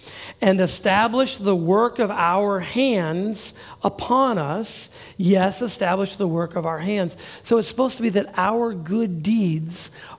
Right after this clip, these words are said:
are to, uh, demonstrate the power of God, and that is to be from generation to generation. So let's finish with this prayer this morning.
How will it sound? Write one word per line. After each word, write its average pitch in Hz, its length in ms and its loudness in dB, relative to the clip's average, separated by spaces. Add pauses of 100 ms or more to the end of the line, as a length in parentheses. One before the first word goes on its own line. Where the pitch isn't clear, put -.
are 190 180 4
to, 185 600 4 (400)
uh, - 160 -6 (280)
demonstrate 202 960 2 (460)
the 170 160 -2
power 151 680 -4 (140)
of 180 120 -6
God, 160 240 0
and 156 100 0
that 165 140 0
is 151 100 -6
to 175 120 -8
be 151 140 -2
from 147 240 -4
generation 147 720 -4 (300)
to 202 120 -4
generation. 139 1000 -4 (640)
So - 160 0
let's 254 180 0
finish 151 500 -2 (220)
with 175 180 -6
this 170 180 -2
prayer 147 380 -4
this 147 280 -4
morning. 131 460 -4